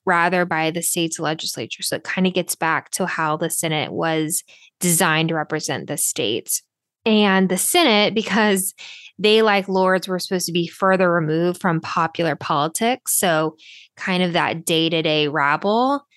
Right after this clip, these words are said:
is as they, they termed it.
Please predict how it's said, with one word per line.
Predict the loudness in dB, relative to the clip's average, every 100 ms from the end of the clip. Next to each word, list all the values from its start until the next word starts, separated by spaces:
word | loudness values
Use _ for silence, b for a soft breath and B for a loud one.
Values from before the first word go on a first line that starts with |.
| b b b _ -10
is | -6 -4
as | -4 -4 -4
they, | -2 0 -2 -4
they | -2 0
termed | -2 -2 0 2 2
it. | 2 0 -2